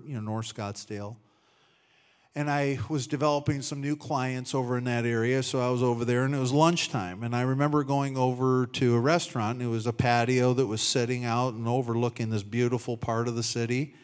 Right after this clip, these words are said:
And I, I remember saying to myself, and this was almost immediately after that, and I remember saying to myself, "Man, if, if I could ever afford to live here,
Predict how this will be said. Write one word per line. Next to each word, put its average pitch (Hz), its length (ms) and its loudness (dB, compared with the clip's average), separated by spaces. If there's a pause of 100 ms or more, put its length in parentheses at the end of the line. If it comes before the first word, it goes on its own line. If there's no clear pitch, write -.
(760)
And 139 180 -2
I, 143 180 0 (120)
I 151 80 0
remember 175 460 2
saying 190 340 0
to 160 80 -2
myself, 120 460 -4
and 139 80 -2
this 196 180 4
was 190 320 -6
almost 180 400 0
immediately 151 560 2
after 127 380 2
that, 104 240 -2
and 123 100 -4
I 139 60 0
remember 160 580 0 (640)
saying 175 320 2
to 160 60 0
myself, 131 520 2
"Man, 170 240 2
if, 135 240 0 (120)
if 139 160 0
I 180 120 2
could 156 200 0
ever 147 280 2
afford 165 400 2
to 113 80 -2
live 123 300 0
here, 104 500 -2